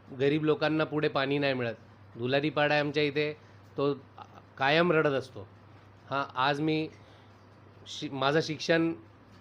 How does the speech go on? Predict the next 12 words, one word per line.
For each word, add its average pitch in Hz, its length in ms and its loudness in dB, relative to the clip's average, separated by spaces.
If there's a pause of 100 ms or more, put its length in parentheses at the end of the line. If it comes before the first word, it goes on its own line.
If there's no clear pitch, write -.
(140)
उल्हासनगरला 165 680 2
झालं, 143 340 0 (540)
पण 147 100 2
मला 156 460 2 (300)
माझा 131 300 0
ऑटोमोबाईल 160 480 2
फील्ड 165 260 -2
करायसाठी 156 520 0
मला 156 180 0
बाहेर 139 260 2
जावं 135 240 2
लागलं. 110 280 -6